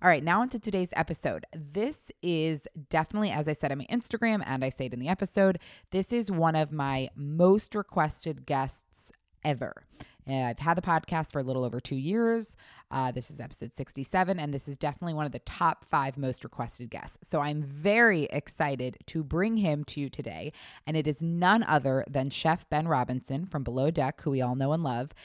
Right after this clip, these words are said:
and I'm just so thrilled to have him on. We have a really fun conversation about how he got into his career, uh,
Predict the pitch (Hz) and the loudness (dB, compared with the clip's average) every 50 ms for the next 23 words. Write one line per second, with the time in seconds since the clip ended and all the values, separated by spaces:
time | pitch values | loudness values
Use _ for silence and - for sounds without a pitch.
0 | - - - - - - 160 156 151 147 143 - - - 160 160 185 165 - - | -20 -20 -20 -20 -8 -2 0 2 2 2 0 0 0 0 0 0 -2 -4 -2 0
1 | 185 160 160 - 156 156 143 135 - 151 139 143 135 131 139 143 135 123 110 110 | 2 2 2 2 0 0 0 0 -2 -2 -2 0 -2 -2 -2 -2 -2 -2 -2 -4
2 | 123 123 120 135 139 180 202 208 208 202 - 180 170 165 - 165 151 147 143 139 | -4 -4 -4 -4 -2 0 2 2 2 2 0 -2 -2 -2 -2 -2 -2 -2 -2 -4
3 | - - 143 139 - - 147 143 139 139 139 - - - - - _ - 139 123 | -4 -2 -2 -2 -2 -2 -4 -2 -2 -4 -6 -8 -16 -20 -20 -20 _ -6 -2 0
4 | 139 131 127 120 - - - - 131 139 139 127 - 131 131 151 190 208 202 - | 2 2 2 0 -2 -6 -4 -2 -2 -2 -2 -2 -2 -2 0 0 0 0 0 -2
5 | - 202 185 180 175 170 - _ _ - 147 151 143 - - - 151 151 175 214 | 0 0 2 2 2 0 -2 _ _ -8 -6 -6 -6 -6 -6 -6 -4 -2 0 2
6 | 220 214 208 208 202 202 196 - - - - - _ - 127 127 123 120 113 | 4 6 6 6 4 2 0 -4 -10 -20 -20 -20 _ -4 -4 -2 -2 -2 -2